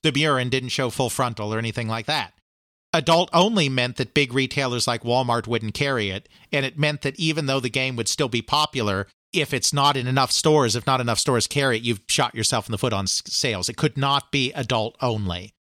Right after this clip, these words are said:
because sixty to eighty percent of their distribution chain would not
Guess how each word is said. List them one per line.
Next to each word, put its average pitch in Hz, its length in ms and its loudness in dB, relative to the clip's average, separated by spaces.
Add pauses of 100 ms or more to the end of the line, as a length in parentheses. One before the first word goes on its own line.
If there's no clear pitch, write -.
(220)
because 123 760 -2 (140)
sixty - 540 0
to 147 180 -4
eighty 131 220 0
percent 123 560 0
of 131 160 -2
their 117 160 0
distribution 107 920 -4 (180)
chain 101 420 -4
would 110 200 -2
not 110 300 -4